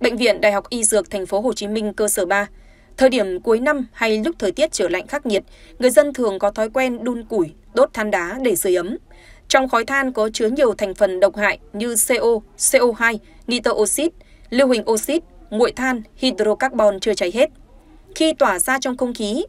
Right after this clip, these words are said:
các chất này có thể là tác nhân khởi phát cơn khó thở đối với người mắc bệnh phổi tắc nghẽn mãn tính, người bệnh hen suyễn,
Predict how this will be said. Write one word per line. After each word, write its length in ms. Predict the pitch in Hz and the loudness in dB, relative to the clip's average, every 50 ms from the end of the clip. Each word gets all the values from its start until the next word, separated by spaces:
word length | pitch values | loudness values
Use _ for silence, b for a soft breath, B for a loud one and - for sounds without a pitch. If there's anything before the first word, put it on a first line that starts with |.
| - - | -4 -4
các 140 | 240 254 | -4 0
chất 160 | - 294 277 302 | 2 0 0 2
này 200 | 220 208 190 185 | -2 -2 -2 -2
có 120 | - 208 | -2 -2
thể 200 | 208 285 254 185 | 0 0 0 0
là 180 | 180 185 175 175 | 0 -2 -4 -2
tác 240 | - 196 - - | -2 -4 -4 0
nhân 200 | 302 302 285 269 | 0 -2 -2 -2
khởi 220 | - - 220 185 170 | -4 -4 -4 -4 -4
phát 300 | - - 294 349 - - | -4 -4 -4 -4 -4 -4
cơn 200 | 247 233 220 208 | -4 -4 -4 -4
khó 200 | - 196 180 214 | -4 -6 -6 0
thở 260 | 220 311 285 214 156 135 - - - | 2 4 4 4 2 -2 -8 -14 -6
đối 200 | - 190 185 196 | -2 0 0 0
với 200 | 202 - 220 202 | 0 -2 -4 -2
người 160 | 220 262 277 196 | 0 0 -2 -2
mắc 180 | 214 302 - | -2 -4 -2
bệnh 220 | 262 233 202 180 - | -2 -2 -2 -2 -4
phổi 240 | - 220 196 175 | -4 -2 -2 -2
tắc 200 | 165 - 262 262 | -2 -4 -8 -6
nghẽn 240 | 247 233 208 233 285 | -6 -6 -6 -4 -4
mãn 160 | 262 - - | -6 -6 -4
tính, 240 | - 208 185 196 294 415 b b b b b b b - | -4 -2 -2 -2 -4 -8 b b b b b b b 2
người 120 | 247 262 | 4 6
bệnh 140 | 240 254 233 | 6 6 2
hen 200 | 233 285 269 262 | 0 -2 -4 -4
suyễn, 280 | - - 247 254 285 | -4 -2 -2 -2 -2